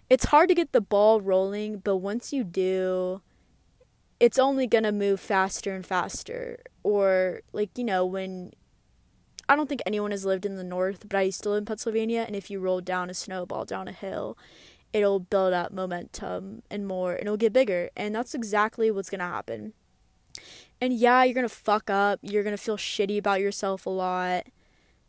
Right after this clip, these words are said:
but as long as you're still trying, you're still making progress. And that's always a great thing. And,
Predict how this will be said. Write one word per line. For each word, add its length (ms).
but 440
as 180
long 220
as 120
you're 120
still 420
trying, 800
you're 220
still 340
making 420
progress. 840
And 160
that's 320
always 540
a 60
great 300
thing. 420
And, 440